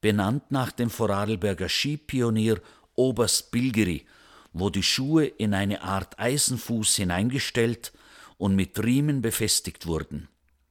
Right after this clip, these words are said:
Beachten Sie bitte die Darstellung der Skigeschichte im Montafoner Tourismusmuseum in Gaschurn. Gegenüber finden sich verschiedene Maße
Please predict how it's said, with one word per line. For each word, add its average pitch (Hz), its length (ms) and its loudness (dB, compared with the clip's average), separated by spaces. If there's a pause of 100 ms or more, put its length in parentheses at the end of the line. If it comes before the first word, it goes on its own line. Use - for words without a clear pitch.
(360)
Beachten 147 420 -2
Sie 147 140 2
bitte 131 340 -2
die 113 160 -4
Darstellung 101 640 0
der 82 140 -4
Skigeschichte 139 880 -2 (320)
im 101 140 0
Montafoner 117 760 2
Tourismusmuseum 98 1120 -2 (220)
in 98 200 -2
Gaschurn. 90 600 0 (1600)
Gegenüber 165 760 2 (220)
finden 160 500 0
sich 139 320 0
verschiedene 123 600 -2
Maße 92 580 0